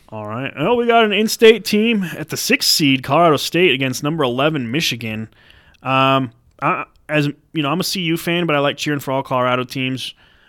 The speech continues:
um, as I didn't go to any big school here. So I'm gonna go with Colorado State to upset Michigan. And, and I know it's a six eleven, and that might not seem like an upset, but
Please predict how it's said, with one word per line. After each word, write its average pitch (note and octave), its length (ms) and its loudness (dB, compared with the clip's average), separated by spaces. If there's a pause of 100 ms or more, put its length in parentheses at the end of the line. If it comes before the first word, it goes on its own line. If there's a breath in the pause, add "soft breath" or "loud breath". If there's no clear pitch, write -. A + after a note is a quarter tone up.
(160 soft breath)
um, B2 540 -4
as A#2 180 -8
I A#2 60 -2
didn't A2+ 260 -8
go A#2+ 180 0
to A2 220 -4
any A2+ 180 -6
big A2+ 220 -8
school B2 320 -6
here. B2+ 220 -2
So B2+ 360 -2
I'm B2+ 140 -6
gonna F3 140 -4
go G#3 180 0
with G3 220 -6 (240)
Colorado F#3 260 0
State F3+ 340 -2
to - 120 -4
upset C3+ 320 -4
Michigan. B2 400 -6
And, A2+ 100 -6
and C#3 240 0 (140)
I C#3 100 4
know E3+ 140 6
it's E3+ 140 0
a C3+ 40 -6
six - 240 -4
eleven, C3 360 0
and C3+ 60 -2
that B2 120 -2
might C3 140 -2
not B2+ 160 -4
seem C3+ 180 -4
like A#2 140 -4
an A2 140 -10
upset, D3+ 440 -4
but B2+ 240 0